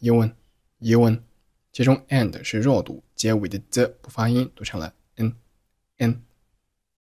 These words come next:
下一行group正常读，have是弱读，开头的h不发音，直接读成了of，of。所以group和of就连读成了group of，group of。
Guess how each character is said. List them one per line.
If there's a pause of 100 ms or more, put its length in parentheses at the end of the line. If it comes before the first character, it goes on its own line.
(360)
下
一
行
group (200)
正
常
读 (480)
，have (120)
是
弱
读， (260)
开
头
的
h
不
发
音， (100)
直
接
读
成
了 (160)
of，of。 (600)
所
以
group (200)
和 (160)
of
就
连
读
成
了 (280)
group
of，group
of。